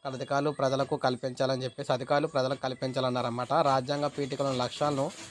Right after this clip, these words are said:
ప్రజలకు అందించాలని చెప్పేసి ప్రయత్నిస్తున్నామని బట్టి విక్రమార్క అయితే అన్నారు. అందువల్ల ఏ సమస్య వచ్చినా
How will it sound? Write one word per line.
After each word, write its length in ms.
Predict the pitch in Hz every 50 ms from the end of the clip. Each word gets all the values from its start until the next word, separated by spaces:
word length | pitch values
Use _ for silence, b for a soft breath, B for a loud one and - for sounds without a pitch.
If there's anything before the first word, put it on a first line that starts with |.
| - - - - - -
ప్రజలకు 340 | 143 143 147 147 160 - 160 143
అందించాలని 500 | 139 135 139 143 135 151 143 143 143 139 139
చెప్పేసి 220 | 127 - 147 143 - 147
ప్రయత్నిస్తున్నామని 720 | 135 131 127 131 135 131 - - 139 135 131 131 131 131 117 127
బట్టి 180 | 127 - - 139
విక్రమార్క 440 | 139 127 135 131 127 131 131 127 - 127
అయితే 120 | 123 - 135 127
అన్నారు. 240 | 120 123 127 156 185 160
అందువల్ల 300 | 151 147 143 139 147 156 143 127 127 139
ఏ 40 | 151 147 - 143
సమస్య 320 | 135 139 143 - - 143 139
వచ్చినా 240 | 127 - 147 139